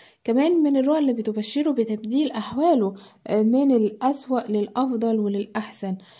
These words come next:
من الرموز برضو اللي بتدل على، آه، نعم وعلى، آه، انفراجة في حياة الرائي وبشارة بفرج قريب ليه. لو كان الشخص مريض،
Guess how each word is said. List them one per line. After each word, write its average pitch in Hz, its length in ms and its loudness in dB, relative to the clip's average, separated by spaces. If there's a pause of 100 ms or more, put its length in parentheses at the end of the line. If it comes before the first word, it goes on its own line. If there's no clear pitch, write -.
(200)
من 247 160 4
الرموز 262 360 2
برضو 269 380 -2
اللي 226 220 0
بتدل 220 340 -2
على، 233 540 -2
آه، 202 360 -6
نعم 254 600 0
وعلى، 208 380 -4
آه، 196 600 -4
انفراجة 226 680 0 (440)
في 233 100 -8
حياة 233 420 -2
الرائي 226 640 -2
وبشارة 254 460 -4
بفرج 233 480 -4 (100)
قريب 226 480 0
ليه. 202 420 0 (540)
لو 247 140 0
كان 320 360 0
الشخص 233 640 -4
مريض، 240 440 0